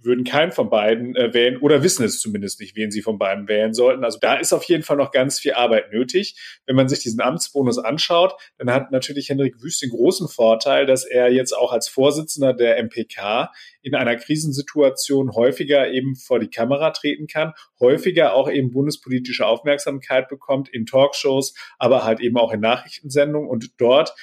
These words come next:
eben die Möglichkeit hat, auch einen Bekanntheitsgrad hinzukriegen. Das, äh, dürfte Thomas Kutschaty ungleich schwerer fallen. Der hat als große Bühne den Landtag.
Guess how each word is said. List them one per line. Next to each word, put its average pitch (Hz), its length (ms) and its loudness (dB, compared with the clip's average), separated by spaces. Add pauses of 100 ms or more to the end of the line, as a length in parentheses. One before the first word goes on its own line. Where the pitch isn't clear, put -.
(160)
eben 135 200 0
die 120 100 -2
Möglichkeit 135 640 -2
hat, 143 160 -2
auch 131 220 -4
einen 143 120 -6
Bekanntheitsgrad 123 800 -4
hinzukriegen. 113 720 -14 (360)
Das, - 420 0
äh, 139 240 4
dürfte 139 460 0
Thomas 131 380 -4
Kutschaty 131 500 -4
ungleich 127 480 0
schwerer 127 400 0
fallen. 160 280 0
Der 123 120 0
hat 131 120 0
als 113 200 0
große 127 300 -4 (160)
Bühne 131 360 -2
den 110 160 -2
Landtag. 135 520 -2